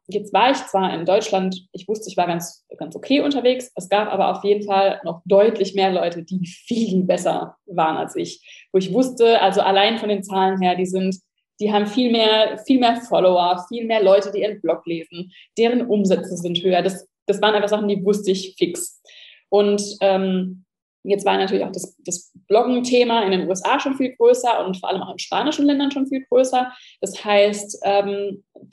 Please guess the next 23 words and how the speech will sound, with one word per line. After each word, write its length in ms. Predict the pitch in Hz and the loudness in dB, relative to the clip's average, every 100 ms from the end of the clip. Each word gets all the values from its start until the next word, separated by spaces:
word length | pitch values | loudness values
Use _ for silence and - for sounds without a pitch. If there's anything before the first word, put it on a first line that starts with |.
| - | -20
zweihundert 480 | - 208 247 240 202 | 0 2 4 2 2
Leute 340 | 214 247 240 | 4 4 4
weltweit, 560 | 214 208 202 196 220 247 - | 4 2 4 4 4 2 -2
dass 160 | 202 196 | -2 -2
ich 140 | 269 | -2
da 100 | 262 | 0
dazugehöre, 800 | 208 196 - 214 190 190 214 240 - _ _ _ _ _ _ - | 0 0 -2 -2 2 4 2 -2 -8 _ _ _ _ _ _ -10
das, 260 | 202 - - _ _ - - _ | -10 -12 -18 _ _ -20 -20 _
das 180 | 202 190 | -6 -6
kam 200 | - 226 | 0 2
mir 100 | 226 | 2
sehr 200 | 208 202 | 4 4
unwahrscheinlich 540 | 196 165 165 - - - | 4 2 0 -6 -8 -8
vor. 340 | - - - _ _ - _ _ - | -6 -6 -10 _ _ -20 _ _ 0
Aber 160 | 226 | 2
tatsächlich 340 | 233 233 254 254 | 2 2 2 0
bin 80 | 262 | -4
ich 160 | - | 0
eingeladen 480 | 202 190 170 160 165 | 2 2 2 0 -2
worden 220 | 160 160 | -2 -2
zu 80 | 185 | -4
dieser 180 | 185 170 | -6 -4
Konferenz. 720 | 196 185 165 180 302 392 - | -4 -6 -4 -2 -2 -4 -12